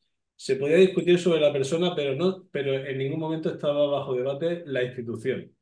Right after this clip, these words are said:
Que se, como que se podía criticar si un rey había hecho una cosa bien o mal, pero no se podía criticar la institución, la corona como institución. Entonces, esto es prácticamente lo mismo. Podemos discutir, dentro de estas reglas de juego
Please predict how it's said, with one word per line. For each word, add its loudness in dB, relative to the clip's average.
Que -12
se, -10
como -6
que -4
se -6
podía 2
criticar 0
si -8
un -4
rey 0
había 2
hecho -6
una -4
cosa -4
bien -2
o -4
mal, -2
pero 0
no -2
se -6
podía -2
criticar -2
la 0
institución, -6
la -6
corona -8
como -4
institución. -12
Entonces, -2
esto -2
es 0
prácticamente -2
lo 0
mismo. -2
Podemos 0
discutir, 0
dentro 2
de 4
estas 2
reglas 0
de 0
juego -2